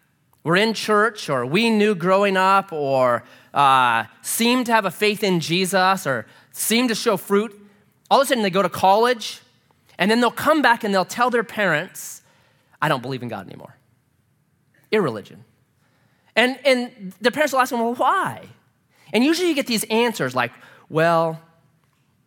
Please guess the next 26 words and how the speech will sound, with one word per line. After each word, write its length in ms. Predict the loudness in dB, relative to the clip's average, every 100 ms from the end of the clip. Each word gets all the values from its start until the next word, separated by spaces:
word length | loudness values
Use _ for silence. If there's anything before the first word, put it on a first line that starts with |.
| _ _ _ _ _ _ _ -8
it's 120 | -4
the 160 | -2 0
intolerance 1040 | -2 -2 -6 -4 -8 -14 -20 -20 -20 -20 _ _ _ _ _ _ _ _
of 80 | -12
Christianity. 680 | -8 -8 -10 -14 -16 -20 _ _ _ _ _ _ _ _ _ _ _
That 100 | -6
how 200 | 0 0
can 200 | 0 -4
Jesus 320 | -2 -4 -4
be 120 | -6 -8
the 140 | -6
only 200 | -10 -12
way?" 180 | -16 -20 _ _ _ _ _ _ _ _ _ _ _ _ -2
Or, 440 | 2 2 2 -2 -20 _ _ _ _ _ _ _ _ _ -8
"H-, 80 | -6
what 340 | -6 -2 0 2
about 180 | 2
the 140 | 0 0
Aborigines 640 | 2 2 0 0 0 -2
in 140 | 0 2
Australia? 600 | 2 0 0 2 2 -2
Wh-, 220 | -4 -6
wh-, 160 | -4 0
what 140 | 2
about 240 | 4 4 4
them? 380 | 2 0 -6